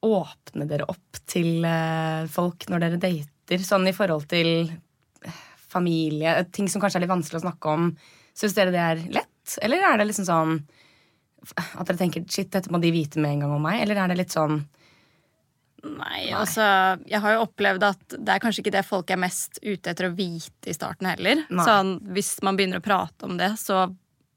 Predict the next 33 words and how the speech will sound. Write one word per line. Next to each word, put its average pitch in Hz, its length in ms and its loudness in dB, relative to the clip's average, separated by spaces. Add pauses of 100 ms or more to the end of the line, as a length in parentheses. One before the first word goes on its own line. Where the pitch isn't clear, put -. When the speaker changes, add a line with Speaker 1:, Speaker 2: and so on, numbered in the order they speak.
(140)
Speaker 2:
ja, 190 140 -4 (180)
det, 185 640 0
det - 120 -8
er 180 60 0
ikke 180 220 -4
interessant 175 480 -4
enda, 175 340 -2
på - 120 -8
en 180 80 -4
måte, 180 260 -6
før 185 140 -2
det 180 80 -2
har - 0 -
gått 185 160 0
Speaker 1:
Nei. 175 60 -2
Speaker 2:
litt 147 100 -8
tid, 190 220 -4
da. 233 100 0 (220)
Speaker 1:
Mm. 185 320 2 (320)
Speaker 2:
Så 233 240 0
det 240 120 4
er - 40 -2
sjeldent 214 880 0
jeg 196 220 4
har, 170 460 0
eh, 175 560 2
brettet 175 680 -8
ut - 240 -8
om 170 280 -4
familie, 175 760 -6
faktisk. - 640 -2
Speaker 1:
Mhm. 233 300 4 (240)
Speaker 2:
Ja. 214 220 0